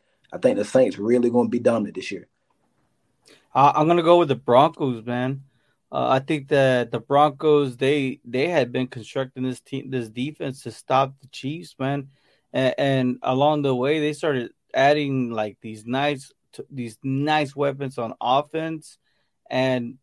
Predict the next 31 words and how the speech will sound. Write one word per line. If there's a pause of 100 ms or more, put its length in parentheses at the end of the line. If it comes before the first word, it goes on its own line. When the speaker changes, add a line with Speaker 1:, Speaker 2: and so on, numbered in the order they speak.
(180)
Speaker 2:
the
last
couple
of
seasons,
we've
seen
that, (100)
that
Drew
Lock
was
not
the
answer.
And
you
know
what
they
did?
They,
they
went
out
there
and
they
got
Russell
Wins-,